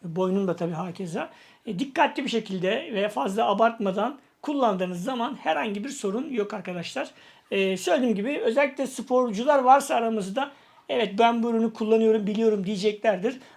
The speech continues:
Bu arada bu cihazın işte kablolu olanları da var. Yani, e, üzerinde bunun bir pil var takdir ederseniz ki ve pille kullanılıyor.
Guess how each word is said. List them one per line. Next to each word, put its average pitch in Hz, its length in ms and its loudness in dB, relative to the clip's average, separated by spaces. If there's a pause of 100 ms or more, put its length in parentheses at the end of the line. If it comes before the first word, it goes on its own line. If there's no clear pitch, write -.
Bu 339 140 2
arada 269 220 4
bu 311 120 -2
cihazın 285 500 0 (220)
işte - 180 -8
kablolu 285 480 4
olanları 254 440 4
da 214 100 6
var. 185 140 2
Yani, 196 320 0
e, 220 480 -8
üzerinde 220 320 2
bunun 226 220 -2
bir 226 60 -6
pil 269 240 -4
var 175 260 -2
takdir 190 280 -6
ederseniz 190 400 -4
ki 330 100 -8
ve 302 100 -8
pille 233 300 0
kullanılıyor. 180 520 -4